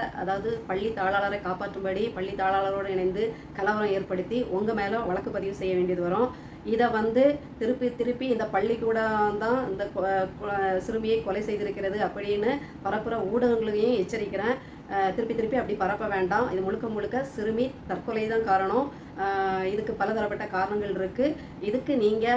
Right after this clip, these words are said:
அறவழியில நின்னு ஆர்ப்பாட்டம் பண்ணீங்கன்னா, நாங்க அதை அற-, கலகமா மாத்தி, அஹ், க-, பெரிய கலகத்தை உண்டு பண்ணி, அதுல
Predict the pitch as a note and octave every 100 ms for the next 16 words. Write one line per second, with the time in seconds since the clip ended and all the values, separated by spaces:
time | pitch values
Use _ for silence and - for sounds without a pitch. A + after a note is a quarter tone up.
0 | C4 - - - F#3 A#3+ A#3 A3+ A#3 A3
1 | G#3 A3 F#3+ G3+ G3+ G#3 F#3 F#3 F#3 F3+
2 | G3 A#3+ F#3 F#3+ G3 F#3 F#3+ F3 F3+ F#3
3 | A3 A3+ A3+ A3 F#3 F3+ A#3+ C#4 D4+ -
4 | - F#3+ F#3+ F#3 F#3+ F#3+ F3+ F3 G#3 G#3
5 | B3+ C4+ G3+ G#3 G#3+ A3+ F#3 G3 F3+ F#3
6 | G3+ C#4+ G#3+ F#3+ A3+